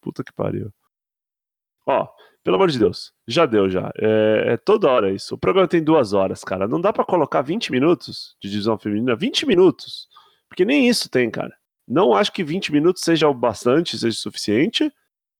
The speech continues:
mas é um começo, saca? Nem isso tem. E a quantidade absurda de segmentos pra recapitular algumas coisas. Eu não sei se eu preciso recapitular Hangman, Adam Page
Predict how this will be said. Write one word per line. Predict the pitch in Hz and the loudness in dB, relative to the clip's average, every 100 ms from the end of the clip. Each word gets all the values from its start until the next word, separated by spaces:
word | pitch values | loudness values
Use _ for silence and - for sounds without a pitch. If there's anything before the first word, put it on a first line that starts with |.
| _ | _
mas | 110 117 123 143 165 156 - | -6 0 0 2 0 -4 -8
é | - | -2
um | 165 | 0
começo, | 196 196 185 147 - | 0 0 0 -2 -10
saca? | - - - - 135 | -14 -10 -10 -10 -6
Nem | - 160 123 | -2 0 0
isso | 107 | -4
tem. | - - - _ _ _ _ _ | -10 -14 -14 _ _ _ _ _
E | - | -6
a | 160 | -2
quantidade | 214 233 240 240 | 0 2 2 2
absurda | 214 - 262 254 | -2 0 0 0
de | |
segmentos | 208 233 226 190 202 | -2 -2 0 0 0
pra | - | 0
recapitular | 185 180 190 - 175 | -2 0 -4 0 0
algumas | 160 160 - | 2 -2 -2
coisas. | 113 104 95 - - _ - - | 0 0 0 -10 -16 _ -20 -2
Eu | 165 | 0
não | 220 | 2
sei | - | 2
se | 247 | 0
eu | 240 | 0
preciso | 202 190 175 165 | 0 -2 0 0
recapitular | 165 156 - - 135 135 | 0 -2 -4 0 2 4
Hangman, | 139 160 156 143 | 2 2 2 2
Adam | 131 127 120 | 2 2 0
Page | 110 131 147 135 135 131 | 2 2 4 0 -2 -6